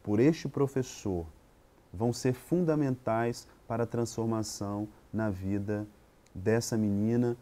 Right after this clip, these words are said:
da sua família e da comunidade na qual ela estava inserida. Uma comunidade de peri-, de periferia, de exclusão, uma menina que tinha sonho para ser profess-, de ser professora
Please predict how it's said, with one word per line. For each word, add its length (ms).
da 120
sua 300
família 600
e 40
da 140
comunidade 720
na 140
qual 440
ela 140
estava 600
inserida. 520
Uma 140
comunidade 500
de 80
peri-, 340
de 120
periferia, 960
de 140
exclusão, 1000
uma 160
menina 360
que 80
tinha 200
sonho 720
para 200
ser 260
profess-, 560
de 160
ser 280
professora 840